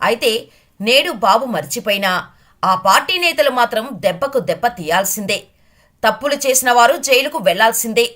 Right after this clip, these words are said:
అంటున్నారు. అయితే ఏపీ సీఎం చంద్రబాబు నాయుడు మనసును తలచివేసిన ఘటనలు కొన్ని ఉన్నాయి. వాటి విషయంలో ఎంతో బాధపడ్డారు బాబు.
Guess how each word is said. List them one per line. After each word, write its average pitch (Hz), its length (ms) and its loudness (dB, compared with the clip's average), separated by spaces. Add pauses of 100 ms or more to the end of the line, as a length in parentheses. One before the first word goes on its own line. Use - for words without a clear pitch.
(120)
అంటున్నారు. 202 500 -4 (380)
అయితే 196 380 0 (300)
ఏపీ 330 280 4
సీఎం 339 260 -4
చంద్రబాబు 294 580 0
నాయుడు 247 560 -2
మనసును 233 560 -4
తలచివేసిన 247 680 -2
ఘటనలు 233 560 -2
కొన్ని 196 300 -4
ఉన్నాయి. 160 300 -4 (680)
వాటి 214 240 0
విషయంలో 196 580 -2
ఎంతో 202 440 0
బాధపడ్డారు 226 680 2
బాబు. 180 420 -2